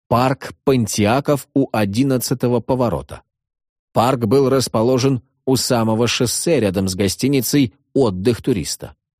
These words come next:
Франсине показалось, что Дуэйн становился всё веселее и веселее, потому что он вдруг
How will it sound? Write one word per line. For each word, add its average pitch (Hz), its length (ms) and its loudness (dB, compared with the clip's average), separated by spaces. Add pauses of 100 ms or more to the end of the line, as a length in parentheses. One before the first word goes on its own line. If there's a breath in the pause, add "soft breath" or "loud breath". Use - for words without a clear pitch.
(840)
Франсине 175 480 2
показалось, 165 540 2
что - 220 0
Дуэйн 143 480 2
становился 139 640 0
всё - 180 0
веселее 123 540 2
и 160 180 0
веселее, 170 500 2
потому 101 320 0
что - 280 -2
он 131 220 0
вдруг 104 460 -2